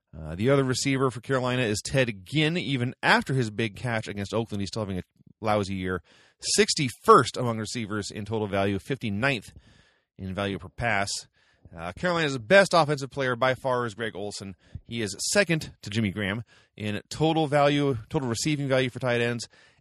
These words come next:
eighth in value per pass, and the reason there's such a great difference there is they just force feed him the ball 'cause they don't have anyone else to catch. So, uh, yes, Greg Olsen, the, uh, number one weapon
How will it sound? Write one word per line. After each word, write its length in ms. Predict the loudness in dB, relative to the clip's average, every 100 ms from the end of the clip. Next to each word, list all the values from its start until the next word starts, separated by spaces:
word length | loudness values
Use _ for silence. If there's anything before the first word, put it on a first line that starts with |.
| _ 4
eighth 240 | 4 2
in 100 | 0
value 280 | 2 4 2
per 100 | -2
pass, 520 | -4 2 2 2 -2 -4
and 200 | -4 -2
the 60 |
reason 260 | 0 0 0
there's 240 | -4 -4 -6
such 200 | -6 -4
a 20 |
great 180 | -4 -4
difference 260 | -4 -6 -4
there 200 | -2 -2
is 140 | -4 -12 -20 _ 0
they 160 | 4
just 180 | 4 2
force 240 | 0 0 0
feed 140 | -2
him 100 | -2
the 60 | 2
ball 400 | 6 8 6 2 _
'cause 140 | -2 0
they 60 | 2
don't 80 |
have 100 | 0
anyone 240 | 2 2 2
else 100 | 0
to 80 | -4
catch. 320 | -4 -6 -14 _ _ _ _ _ _
So, 320 | -6 -2 2
uh, 220 | 4 2 0 -8 -20 -20 -20 -20 _ -2
yes, 220 | 2 2 0 -10 -8
Greg 160 | -4 -2
Olsen, 320 | -2 -6 -12
the, 200 | -8 -2
uh, 220 | 2 2 0
number 300 | -2 0 0
one 280 | 0 0 -2
weapon 400 | -2 -2 -2